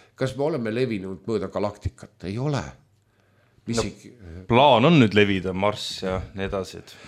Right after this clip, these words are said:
Speaker 1: Tead, mis, ma hakkasin mõtlema sellist asja, et,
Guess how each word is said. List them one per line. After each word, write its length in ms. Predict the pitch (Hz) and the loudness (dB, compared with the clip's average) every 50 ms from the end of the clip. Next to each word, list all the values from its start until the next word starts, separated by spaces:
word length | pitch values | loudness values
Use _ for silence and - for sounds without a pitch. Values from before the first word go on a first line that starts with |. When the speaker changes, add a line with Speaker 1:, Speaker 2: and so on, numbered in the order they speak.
| - - - - - _ _ _ | -20 -20 -20 -20 -20 _ _ _
Speaker 1:
Tead, 220 | - - 202 185 160 | 0 2 2 2 2
mis, 180 | 127 104 - - 110 | -2 -2 -2 -4 -4
ma 440 | 92 87 85 127 147 - 110 139 | -4 -2 -2 -2 -2 -2 -4 -6
hakkasin 380 | 160 - - 185 143 - 120 113 | -6 -4 -2 -4 -4 -4 -6 -6
mõtlema 480 | 123 151 180 - - - - 110 104 107 | -4 -4 -4 -6 -6 -8 -6 -6 -6 -6
sellist 380 | 101 131 143 - 117 - - - | -6 -6 -6 -8 -8 -10 -8 -6
asja, 440 | 131 135 135 - - - - 95 82 | -4 -4 -4 -6 -8 -10 -10 -10 -10
et, 140 | - - | -10 -14